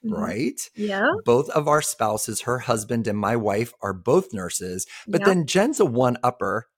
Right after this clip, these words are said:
Speaker 2: and Jen had to one-up me because I'm pretty sure, you tell me if I'm wrong, your mom's a nurse.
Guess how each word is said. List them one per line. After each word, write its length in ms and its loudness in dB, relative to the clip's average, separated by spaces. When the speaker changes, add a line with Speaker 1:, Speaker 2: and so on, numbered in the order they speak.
Speaker 2:
and 140 4
Jen 200 4
had 100 2
to 80 6
one-up 440 4
me 140 0
because 320 -4
I'm 340 0
pretty 300 4
sure, 240 4
you 100 2
tell 160 -6
me 80 2
if 120 -2
I'm 120 0
wrong, 320 4
your 140 0
mom's 360 4
a 60 -2
nurse. 420 -6